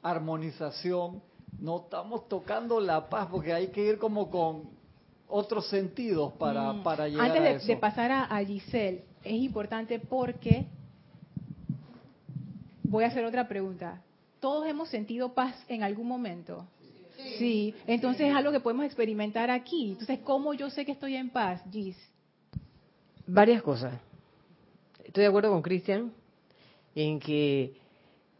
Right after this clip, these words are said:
Speaker 3: podríamos rasgar o, o siquiera, no sé, a-, la paz, de la paz no, se- no se puede hablar, no la puedes conceptualizar.
Speaker 2: Ujú.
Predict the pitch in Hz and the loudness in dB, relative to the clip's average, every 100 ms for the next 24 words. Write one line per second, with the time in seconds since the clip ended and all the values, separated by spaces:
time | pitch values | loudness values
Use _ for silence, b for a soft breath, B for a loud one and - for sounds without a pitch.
0 | _ _ _ _ _ _ _ - - - | _ _ _ _ _ _ _ -20 -20 -20
1 | 180 - 165 170 190 196 208 208 - - | -8 2 4 6 6 6 4 0 -6 -14
2 | _ _ _ _ _ _ _ - 170 185 | _ _ _ _ _ _ _ -12 -2 -2
3 | 160 160 202 214 202 - 185 175 156 - | 0 4 8 8 6 4 2 2 -2 -8
4 | 202 226 220 226 220 214 208 - 190 180 | -10 2 4 6 4 2 -4 -10 -10 -6
5 | 202 156 - - - - 139 - - - | -2 -2 -2 -10 -20 -20 -18 -20 -20 -18
6 | b b b b b b - - 196 220 | b b b b b b -12 -6 0 0
7 | 247 233 175 196 196 254 262 240 - 220 | 2 0 4 4 4 0 -2 -4 -4 -4
8 | 208 208 220 190 165 139 135 127 123 143 | -2 0 2 4 2 2 0 -2 -4 -2
9 | 175 185 214 208 - 175 156 156 131 151 | 0 2 0 -2 -2 -2 -2 -4 -4 -4
10 | 139 139 - 139 135 135 143 - 190 180 | -4 -4 -6 -4 -4 -8 -16 -16 -16 -14
11 | 185 170 | -14 -16